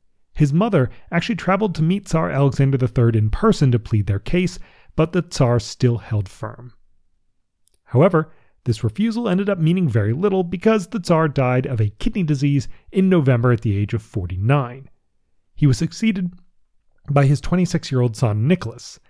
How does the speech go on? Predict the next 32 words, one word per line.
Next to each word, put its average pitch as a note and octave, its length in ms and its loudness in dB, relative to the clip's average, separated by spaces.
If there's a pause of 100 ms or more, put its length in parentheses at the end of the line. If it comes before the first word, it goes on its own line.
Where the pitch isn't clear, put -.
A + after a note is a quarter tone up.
(340)
and G2+ 120 -4
just A#2 220 -4
like G3 160 -2
that, D#3 380 -2
Russia C3 240 0
was D3+ 100 0
now D3 200 4
ruled B2+ 380 2
by A2 380 0 (120)
Tsar G2+ 280 -2
Nicholas F2+ 440 -8
the - 100 -16
second, - 500 -6 (720)
which D#3+ 220 0
meant B2 260 -4 (380)
that A2+ 160 -2
the - 80 -4
door C3+ 400 0
had B2+ 180 -4
finally D#3 460 -2
opened C3 340 -4
for - 140 -6
potential D#3 640 -4
recognition A#2+ 580 -2
of F#2 80 -6
Ferdinand. G2+ 580 -2 (1500)
And F3 140 6
that's D3+ 180 2
where C#3 80 4
we'll A#2 160 2
finish G2 320 -12
today, - 380 -14